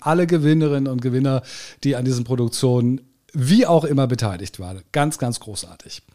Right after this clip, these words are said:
Traurige Nachricht, die Interviewhelden haben leider keinen Podcast Award bekommen. Okay, <laughs> ich arbeite dran.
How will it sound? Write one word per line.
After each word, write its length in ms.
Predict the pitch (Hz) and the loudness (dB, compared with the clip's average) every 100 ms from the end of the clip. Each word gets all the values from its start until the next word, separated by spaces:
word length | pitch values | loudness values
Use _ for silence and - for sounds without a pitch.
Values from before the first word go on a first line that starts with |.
| - - - - - _ _ 135 | -20 -20 -20 -20 -20 _ _ -8
Traurige 460 | - 135 151 127 | -2 0 2 2
Nachricht, 420 | 123 139 151 147 - | 2 2 0 -4 -4
die 120 | 123 | -4
Interviewhelden 920 | 139 135 123 110 110 104 107 104 98 | -2 0 0 2 2 2 2 0 -2
haben 180 | 95 98 | -2 -2
leider 400 | 104 107 104 98 | -2 -2 -2 -4
keinen 380 | - 139 95 113 | 0 0 0 -4
Podcast 800 | - 185 - - 202 135 - 214 | 0 0 0 0 2 2 2 4
Award 640 | 175 208 214 - - - | 4 4 2 2 -8 -6
bekommen. 720 | 170 - - 185 - - 196 - _ _ | -6 -6 -4 -2 -2 -2 -4 -4 _ _
Okay, 560 | 240 277 269 208 214 240 - _ 202 - | 2 2 4 8 8 6 -4 _ -6 -4
<laughs> 400 | 254 240 226 - | 0 0 0 -2
ich 200 | 185 190 | -4 0
arbeite 360 | 139 135 123 | 0 2 0
dran. 380 | 120 107 110 113 | -2 -6 -10 -12